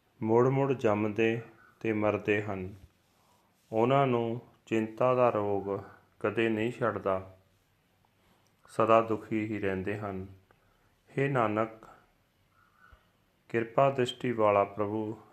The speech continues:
ਜੇ ਉਹਨਾਂ ਨੂੰ ਬਖਸ਼ ਲਏ, ਤਾਂ ਸਤਿਗੁਰੂ ਦੇ ਸ਼ਬਦ ਦੇ ਰਾਹੀਂ ਉਸ ਵਿੱਚ ਮਿਲ ਜਾਂਦੇ ਹਨ।" ਜੋ ਮਨੁੱਖ ਸਤਿਗੁਰੂ ਤੋਂ ਮਨਮੁਖ ਹਨ, ਉਹਨਾਂ ਦਾ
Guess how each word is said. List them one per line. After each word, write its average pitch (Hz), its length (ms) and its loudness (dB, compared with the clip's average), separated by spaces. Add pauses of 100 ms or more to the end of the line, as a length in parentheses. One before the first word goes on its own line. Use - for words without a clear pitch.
(120)
ਜੇ 113 260 -2
ਉਹਨਾਂ 117 260 0
ਨੂੰ 135 200 -6
ਬਖਸ਼ - 380 0
ਲਏ, 101 420 -2 (960)
ਤਾਂ 101 320 4 (180)
ਸਤਿਗੁਰੂ 131 640 -2
ਦੇ 143 140 -2
ਸ਼ਬਦ 107 500 -2
ਦੇ 113 160 0
ਰਾਹੀਂ 101 520 -2 (720)
ਉਸ 131 320 -2
ਵਿੱਚ 107 520 -4 (720)
ਮਿਲ 107 280 -4
ਜਾਂਦੇ 98 480 0
ਹਨ।" 95 320 -6 (1120)
ਜੋ 127 480 2
ਮਨੁੱਖ 123 420 -4 (640)
ਸਤਿਗੁਰੂ 127 600 -2
ਤੋਂ 127 280 -6
ਮਨਮੁਖ 107 560 -2
ਹਨ, 110 460 -6 (720)
ਉਹਨਾਂ 135 320 2
ਦਾ 110 460 2